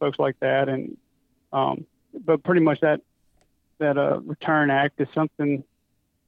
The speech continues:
in, you know, dumb country boy from Mississippi words. It, it's taking away the,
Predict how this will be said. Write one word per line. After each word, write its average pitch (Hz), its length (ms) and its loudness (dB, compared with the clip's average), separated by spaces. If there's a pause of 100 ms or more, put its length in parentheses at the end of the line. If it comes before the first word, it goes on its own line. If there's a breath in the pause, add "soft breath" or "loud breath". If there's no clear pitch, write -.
(360)
in, 143 400 0 (800)
you 156 80 -6
know, 127 160 -6 (1500)
dumb 147 240 2
country 151 300 -2
boy 143 180 4
from 139 100 -6
Mississippi 143 480 -2
words. 143 480 2
It, 147 120 -8
it's - 220 -4
taking 170 280 2
away 156 300 4
the, 143 340 2